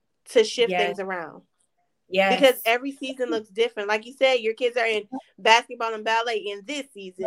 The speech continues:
Speaker 2: Yes.
Speaker 1: Next season, it could be cheerleading and football.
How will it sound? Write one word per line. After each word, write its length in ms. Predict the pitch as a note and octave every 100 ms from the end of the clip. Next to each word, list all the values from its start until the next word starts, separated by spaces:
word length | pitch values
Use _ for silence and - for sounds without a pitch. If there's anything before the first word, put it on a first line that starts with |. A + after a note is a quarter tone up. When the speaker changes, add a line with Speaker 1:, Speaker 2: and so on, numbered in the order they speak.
| G#3
Speaker 2:
Yes. 80 | G3
Speaker 1:
Next 380 | A3+ F4 - D4+
season, 480 | C#4 C4+ C4 C4 -
it 220 | A3 C#4
could 260 | D#4 D4 A3+
be 200 | C4 A#3
cheerleading 640 | - D4 D#4 D4+ D4 D4 C#4
and 100 | C#4+
football. 420 | C#4+ B3 G#3+ F#3+